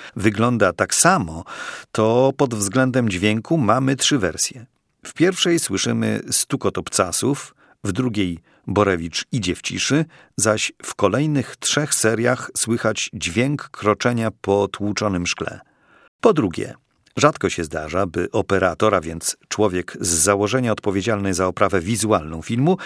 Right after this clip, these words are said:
zajmował się także literacką stroną scenariusza. Tymczasem Wiesław Rutowicz jest współautorem wielu dialogów w serialu.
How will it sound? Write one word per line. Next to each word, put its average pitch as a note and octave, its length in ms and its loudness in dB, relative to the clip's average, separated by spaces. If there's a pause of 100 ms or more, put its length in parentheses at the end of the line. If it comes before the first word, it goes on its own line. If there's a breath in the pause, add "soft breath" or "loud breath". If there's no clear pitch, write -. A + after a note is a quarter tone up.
(200 loud breath)
zajmował B2 460 2
się C3+ 140 0
także F#2 340 0
literacką A2 680 0
stroną F2+ 420 -4
scenariusza. F#2+ 800 -4 (420)
Tymczasem F3 600 0 (360 loud breath)
Wiesław F#2+ 420 2
Rutowicz D3 540 0
jest A#2+ 340 0
współautorem B2 920 0
wielu A#2+ 320 0
dialogów F#2 580 0
w - 60 -10
serialu. D#2 540 -4